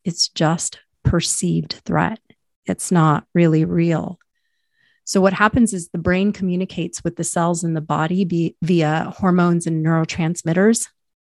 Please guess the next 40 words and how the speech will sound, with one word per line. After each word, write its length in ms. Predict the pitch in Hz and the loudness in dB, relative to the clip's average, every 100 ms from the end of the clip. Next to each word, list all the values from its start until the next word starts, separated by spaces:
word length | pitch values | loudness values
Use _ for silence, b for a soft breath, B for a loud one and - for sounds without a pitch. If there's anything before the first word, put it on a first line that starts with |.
| _ _ - - - | _ _ -18 -4 4
And 120 | 202 | 6
then 100 | 202 | 8
the 120 | 196 | 8
amygdala 540 | 202 254 214 180 170 | 8 6 4 4 4
is, 140 | 170 - | 2 0
like, 240 | 165 165 | -4 -6
saying, 460 | - 165 165 180 175 | -4 -2 0 -2 -4
"Threat, 480 | 311 302 254 330 - - | -4 -4 -2 -4 -6 -6
threat." 400 | 269 277 262 - _ b b b b b | 0 4 4 2 _ b b b b b
And 120 | 196 | 2
what 120 | 190 | 4
it 100 | 185 | 2
does 300 | 185 262 247 | 2 2 0
is 160 | 170 175 | -4 -8
it 120 | 185 | -8
turns 300 | - 190 180 | -2 0 0
on 140 | 170 165 | 0 0
the 80 | |
hypothalamus, 960 | 160 175 - - 190 196 196 190 - - _ _ _ _ | 0 -2 -2 2 4 6 6 4 2 -6 _ _ _ _
and 140 | 180 175 | -2 0
that 220 | 170 - | 0 -2
talks 300 | 180 175 - | -6 -6 -6
to 100 | 185 | -6
the 120 | 185 | -6
pituitary 720 | 170 - - 196 196 208 185 | -8 -6 0 2 2 0 0
gland, 500 | 185 185 175 170 170 b b b | 0 -2 -2 -2 -4 b b b
and 160 | 180 | -2
that 160 | 170 - | -2 -2
communicates 720 | - 208 208 220 208 196 - | -2 2 2 0 -2 -4 -6
to 140 | - 180 | -8 -6
the 200 | 175 - | -4 -4
adrenal 520 | 180 185 208 254 240 | -4 2 4 6 4
gland. 440 | 190 165 160 170 B B B - | 2 -2 -2 -4 B B B -2
And 120 | 196 | 2
then 120 | 202 | 4
what 140 | 240 269 | 2 0
happens 480 | - 349 277 208 202 | 0 0 2 2 0
is 140 | 180 | -2
that 180 | 208 - | -4 -4
the 140 | 214 | -6